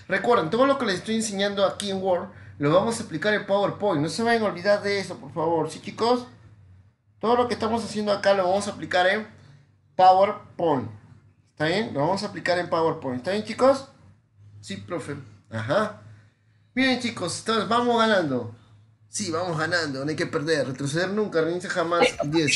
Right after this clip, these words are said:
Speaker 2: profe.
Speaker 1: Ya, listo. Ahora vamos a hacer el último. Ya, el último. A ver. Eh, ¿dónde está el último? Acá está, acá está, acá está. El último, ya. El último, si el de arriba fue una línea primera, ¿esta qué sería, chicos?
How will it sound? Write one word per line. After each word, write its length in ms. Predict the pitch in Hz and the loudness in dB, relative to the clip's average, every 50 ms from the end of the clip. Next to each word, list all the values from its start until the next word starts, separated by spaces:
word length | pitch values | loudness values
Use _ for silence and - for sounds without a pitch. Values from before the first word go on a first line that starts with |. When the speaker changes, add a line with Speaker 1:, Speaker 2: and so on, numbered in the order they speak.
| - 415 415 | 6 6 6
Speaker 2:
profe. 440 | - 381 381 381 - 622 605 - - _ _ _ _ _ _ _ _ _ - | 8 6 6 8 6 4 4 4 0 _ _ _ _ _ _ _ _ _ 2
Speaker 1:
Ya, 220 | 160 175 175 165 | 4 4 6 6
listo. 420 | 175 208 202 - - 165 131 - - - - - - _ | 4 4 2 2 2 0 -2 -2 -4 -12 -20 -20 -8 _
Ahora 180 | - 226 247 247 | 4 6 8 8
vamos 200 | 262 269 262 247 | 8 8 6 4
a 40 | 233 | 2
hacer 160 | - 262 254 | 4 6 6
el 100 | 262 269 | 6 8
último. 580 | 277 254 247 214 185 160 143 120 104 104 - - _ _ _ _ _ _ _ - | 6 4 2 0 -2 -2 -2 -2 -2 -4 -10 -16 _ _ _ _ _ _ _ 0
Ya, 280 | 127 127 131 147 175 | 2 4 4 4 4
el 120 | 196 196 214 | 4 4 2
último. 520 | 226 220 196 175 156 139 127 117 110 - - - - - _ _ _ _ _ _ _ _ _ _ _ _ _ _ - - _ _ | 0 0 0 0 0 2 0 0 -2 -6 -14 -20 -20 -20 _ _ _ _ _ _ _ _ _ _ _ _ _ _ -20 -20 _ _
A 80 | - 127 | 0 2
ver. 300 | 131 131 120 107 110 - - - - - - _ _ _ _ _ _ _ _ _ - | 4 4 4 2 -2 -8 -16 -20 -20 -20 -20 _ _ _ _ _ _ _ _ _ -4
Eh, 360 | 147 147 147 143 143 139 139 139 | 0 2 2 4 4 4 2 2
¿dónde 180 | 139 143 143 | 2 0 0
está 140 | 143 - - | 0 0 -2
el 80 | 143 147 | -2 0
último? 360 | 151 147 147 156 151 156 151 | -2 -2 -2 -2 -2 -2 -2
Acá 140 | 147 - 127 | -2 -4 -6
está, 160 | - - - | -8 -8 -12
acá 180 | - - - - | -16 -18 -20 -20
está, 160 | - - - | -20 -20 -20
acá 100 | - - | -20 -20
está. 140 | - - - _ _ _ _ _ _ _ _ _ _ | -20 -20 -20 _ _ _ _ _ _ _ _ _ _
El 140 | 131 127 147 | -2 0 0
último, 520 | 170 175 175 - 190 185 185 190 202 202 | 0 0 -2 -4 -4 -2 -2 0 0 2
ya. 180 | 175 156 104 - | 2 2 2 2
El 180 | - 196 220 | 2 2 4
último, 360 | 262 269 262 - 269 269 277 262 | 4 4 4 2 2 2 2 2
si 160 | 269 254 247 | 4 4 4
el 80 | 226 220 | 4 4
de 80 | 220 | 4
arriba 340 | 220 226 240 262 277 285 277 | 4 4 4 4 6 6 4
fue 180 | 269 - 269 269 | 4 2 2 4
una 120 | 254 254 | 4 4
línea 320 | 247 262 254 254 247 240 247 | 6 6 6 6 6 4 4
primera, 380 | 247 240 233 226 214 214 220 | 2 2 2 2 4 4 4
¿esta 220 | 240 247 - 254 254 | 4 4 2 0 0
qué 100 | 262 254 | -2 -2
sería, 400 | - 262 254 254 247 220 208 214 | 0 4 4 6 6 6 4 0
chicos? 460 | - 180 147 - 120 107 104 - - | -2 -6 -8 -6 -6 -6 -8 -10 -14